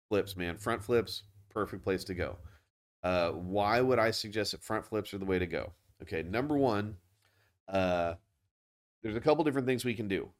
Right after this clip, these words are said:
With front flips, again, I can constrict the environment, assuming I have an L screen to stand beside, behind. Please do not, for the love of God, stand out there in front of, like, a developing eight to nine-year-old child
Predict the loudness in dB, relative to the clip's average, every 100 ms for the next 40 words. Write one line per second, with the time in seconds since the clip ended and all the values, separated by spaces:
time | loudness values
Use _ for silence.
0 | _ -8 -4 0 0 4 4 4 -2 0
1 | 0 0 -4 -6 -10 -6 -4 -4 -4 -2
2 | -4 -2 0 0 0 -2 -2 -2 0 -2
3 | -2 0 0 -2 -2 -2 -2 -4 -6 -6
4 | -4 -4 -4 -6 -4 -4 -6 -10 -14 -12
5 | -8 -6 -6 -8 _ _ _ -2 -2 -4
6 | -6 -6 -4 -2 -4 -6 _ _ _ _
7 | -6 -2 0 0 0 -2 0 -2 -6 -10
8 | -4 -2 -2 -2 -2 -2 -4 -8 -8 -6
9 | -6 -8 -10 -6 -4 -4 -6 -8 -10 -8
10 | -10 -8 -8 -10 -6 -4 -4 -4